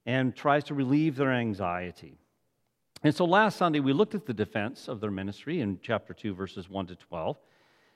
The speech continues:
and we noted that the Apostle Paul wasn't really trying to vindicate himself in front of the Thessalonians. They already knew who he really was. But to encourage them to keep believing the gospel and don't succumb to the smear campaign,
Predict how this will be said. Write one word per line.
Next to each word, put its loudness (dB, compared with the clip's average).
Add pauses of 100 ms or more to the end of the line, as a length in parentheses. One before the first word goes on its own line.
(120)
and 4
we 0
noted 4
that 4
the 2
Apostle 0
Paul 4
wasn't 2
really 2
trying 2
to -6
vindicate -2
himself -8
in -8
front -2
of 0
the -6
Thessalonians. -4
They 0
already 0
knew -6
who -10
he -6
really -4
was. -14 (800)
But 2
to 4
encourage 2
them 2 (220)
to -2
keep -6
believing 2
the -2
gospel 0 (800)
and 2
don't 2
succumb -4 (540)
to -8
the -4
smear 2
campaign, -16